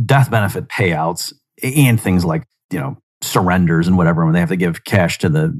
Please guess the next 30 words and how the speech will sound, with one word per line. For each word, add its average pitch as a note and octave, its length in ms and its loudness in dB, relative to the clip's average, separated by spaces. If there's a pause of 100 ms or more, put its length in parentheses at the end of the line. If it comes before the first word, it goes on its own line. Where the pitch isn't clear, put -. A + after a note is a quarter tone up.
to - 80 -10
the E2 80 -4
people E2+ 400 -2
contractually. F2 680 -4 (680)
So B2 180 2
long C3+ 240 4
as A2+ 80 2
they've A2+ 140 0
done A2+ 160 2
a G#2+ 40 2
good G#2+ 180 2
job G2+ 240 0
of F#2 120 -6
tailoring G#2 580 0
and F2+ 80 0
matching G2 400 0
their F#2 160 0
assets F#2+ 400 -4
to - 100 -6
their F#2 100 2
liabilities F#2+ 600 0
in F2 60 -6
terms F#2 200 -2
of E2+ 80 -6
the E2+ 60 -6
maturity G#2+ 460 0
match, F2 460 -4 (500)
then A2+ 840 0
interest C3 400 2
rates A#2 340 0